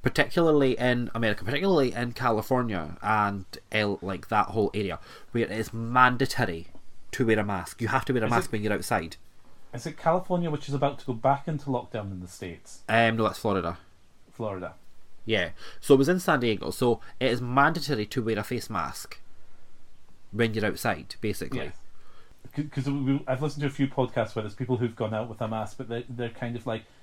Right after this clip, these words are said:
Speaker 2: they're more than willing to have their mask open as they see people and they're approaching.
Speaker 1: Yeah.
Speaker 2: But, but, but it, it, it does seem to be, oh, if, if I'm on my own, y-, y-, you know, it doesn't make,
Speaker 1: Yeah.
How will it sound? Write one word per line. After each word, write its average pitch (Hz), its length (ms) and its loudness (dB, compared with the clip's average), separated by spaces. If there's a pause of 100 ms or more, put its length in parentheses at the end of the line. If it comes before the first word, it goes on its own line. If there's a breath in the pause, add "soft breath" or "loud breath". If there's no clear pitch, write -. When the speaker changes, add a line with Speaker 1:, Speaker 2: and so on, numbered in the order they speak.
(320 soft breath)
Speaker 2:
they're 120 80 0
more 123 280 2
than 143 120 -2
willing 131 200 0
to 120 60 -6
have 120 140 -2
their 113 100 -2
mask 113 320 -4
open 110 340 -2 (120)
as 123 180 0
they 127 80 0
see 123 340 -4
people 147 400 -2
and 120 80 -6
they're 113 80 -4
approaching. 107 680 -6 (100)
Speaker 1:
Yeah. 107 320 4 (220)
Speaker 2:
But, - 160 -6
but, - 220 -6
but 127 120 -4
it, 113 240 -4
it, 127 40 -8 (140)
it 123 300 -6
does 123 220 -2
seem 127 140 -4
to 117 60 -8
be, 113 200 -4
oh, 117 140 -4
if, - 180 -10
if - 140 -8
I'm 120 120 -2
on 120 120 0
my 117 100 -4
own, 110 380 -4 (1000)
y-, - 60 -12 (580)
y-, 135 300 -6
you 113 40 0
know, 117 160 0
it 110 60 -4
doesn't 120 240 -2
make, 104 320 -6 (260)
Speaker 1:
Yeah. 101 240 4